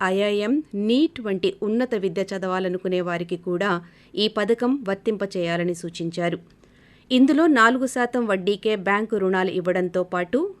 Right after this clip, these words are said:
దీనికి ప్రభుత్వం గ్యారంటీ ఇస్తుందని ముఖ్యమంత్రి తెలిపారు. నాలుగు సంవత్సరాల్లో రుణాన్ని చెల్లించుకునే వెసులుబాటు ఇస్తామని అన్నారు.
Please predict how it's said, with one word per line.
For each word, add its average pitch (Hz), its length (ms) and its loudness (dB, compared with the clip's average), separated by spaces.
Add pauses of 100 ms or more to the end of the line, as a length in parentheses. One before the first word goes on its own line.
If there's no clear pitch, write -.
(100)
దీనికి 196 340 2
ప్రభుత్వం 247 580 -2
గ్యారంటీ 190 600 0
ఇస్తుందని 185 480 -2
ముఖ్యమంత్రి 175 560 -6
తెలిపారు. 175 460 -4 (840)
నాలుగు 254 380 6
సంవత్సరాల్లో 214 680 -2
రుణాన్ని 208 400 0
చెల్లించుకునే 190 680 -2
వెసులుబాటు 185 640 -4
ఇస్తామని 170 520 -2
అన్నారు. 165 360 0